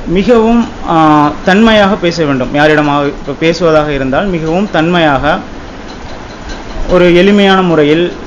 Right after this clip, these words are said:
ஒரு இனிமையான முறையில் எல்லாரிடமும் பேச கற்றுக்கொள்ள வேண்டும்.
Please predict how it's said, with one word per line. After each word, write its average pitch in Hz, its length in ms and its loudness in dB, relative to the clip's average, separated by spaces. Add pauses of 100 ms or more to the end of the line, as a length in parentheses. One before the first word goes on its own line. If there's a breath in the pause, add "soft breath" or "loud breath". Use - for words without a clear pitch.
(220)
ஒரு 170 200 2
இனிமையான 180 400 2
முறையில் 156 340 2
எல்லாரிடமும் 156 680 0
பேச 160 220 -4
கற்றுக்கொள்ள 135 400 -2
வேண்டும். 123 260 -2